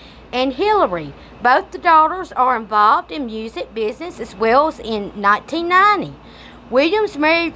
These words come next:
for the third <laughs> time. Woo! He, he just, he's, uh, oh, Hank. Hank Williams Junior, he's busy, baby. He just one, two, three. He ma-, <laughs> he, he and Mary Jane Thomas have two children,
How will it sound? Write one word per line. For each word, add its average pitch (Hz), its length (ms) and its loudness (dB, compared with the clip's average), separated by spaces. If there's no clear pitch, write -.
for 285 140 2
the 269 160 2
third 415 340 2
<laughs> - 0 -
time. 233 600 -4
Woo! 415 420 4
He, 269 200 0
he 320 120 -4
just, 277 280 -2
he's, 320 220 -8
uh, 220 200 2
oh, 247 220 -2
Hank. 285 340 -2
Hank 220 200 2
Williams 254 260 0
Junior, 330 240 -4
he's 302 200 -6
busy, 269 360 -6
baby. 233 320 0
He 285 120 -6
just 202 280 -10
one, 254 420 -2
two, 220 460 -4
three. 220 340 0
He 294 120 4
ma-, 302 120 -2
<laughs> 254 60 -2
he, - 320 0
he 330 680 0
and 415 120 -4
Mary 302 340 2
Jane 247 420 0
Thomas 254 600 0
have 233 260 0
two 381 260 2
children, 185 560 -4